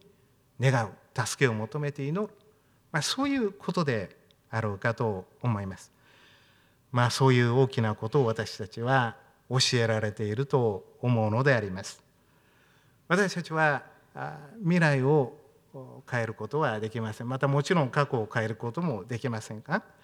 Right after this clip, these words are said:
しかし主が未来を変えてくださることを信じて、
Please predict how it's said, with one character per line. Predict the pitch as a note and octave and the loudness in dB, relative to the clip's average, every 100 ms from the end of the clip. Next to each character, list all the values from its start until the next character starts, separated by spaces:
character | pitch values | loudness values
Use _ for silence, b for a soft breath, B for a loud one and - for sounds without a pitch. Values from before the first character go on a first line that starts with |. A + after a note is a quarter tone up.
| b b b | b b b
し | - | -8
か | - C4 | -2 0
し | A3+ F#3+ | 2 0
主 | - - D4 | 0 0 -2
が | D4+ A#3+ | 0 2
未 | E3+ F3+ F#3+ | 2 2 4
来 | F3 C#3 | 4 2
を | D#3+ E3+ - | 0 -2 0
変 | C#3 | 0
え | C3+ | 2
て | C#3+ | 0
く | C#3 | 2
だ | C#3 C3 | 2 2
さ | - | -2
る | A#2+ | -4
こ | G#2+ A2+ | -4 -8
と | A2 F3+ | -4 -2
を | A#2 F#2+ | -2 -4
信 | - - A2+ | -4 -2 -2
じ | - | -4
て、 | - E3 D3 | -4 -2 -2